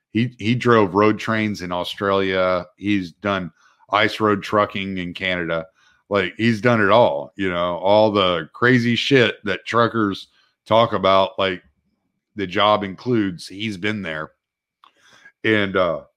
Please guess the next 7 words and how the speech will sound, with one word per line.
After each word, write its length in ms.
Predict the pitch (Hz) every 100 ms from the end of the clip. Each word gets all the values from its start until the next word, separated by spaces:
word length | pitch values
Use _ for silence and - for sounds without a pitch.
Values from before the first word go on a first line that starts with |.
| _
he 180 | 101 127
was 140 | 156
just 180 | 117 107
like, 320 | 107 95 92 - _ _ _
"Nah, 380 | 90 101 107 92 -
I'm 140 | 110
not, 320 | 120 113 -